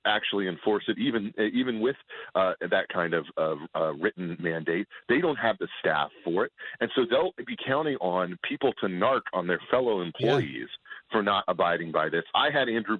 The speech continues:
Speaker 1: Bogut, the former N B A star, uh, on, uh, just two weeks ago when I was hosting,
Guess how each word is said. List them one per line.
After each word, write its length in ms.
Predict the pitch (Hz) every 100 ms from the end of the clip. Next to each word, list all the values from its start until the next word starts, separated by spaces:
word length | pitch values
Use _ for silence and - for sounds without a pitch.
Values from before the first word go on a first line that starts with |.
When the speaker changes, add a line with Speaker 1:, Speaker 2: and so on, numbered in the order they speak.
| 104
Speaker 1:
Bogut, 280 | 101 98 -
the 80 | 78 -
former 300 | 95 87 87
N 100 | 82
B 140 | 82
A 120 | 82 82
star, 340 | - 85 80 78 _ - _ _
uh, 240 | 82 80 80
on, 420 | - 92 92 92 90
uh, 180 | 87 82 -
just 140 | 104 -
two 80 | 87
weeks 220 | 110 113
ago 220 | 110 101 95
when 160 | 90
I 80 | 85
was 140 | 82 -
hosting, 400 | 85 - 80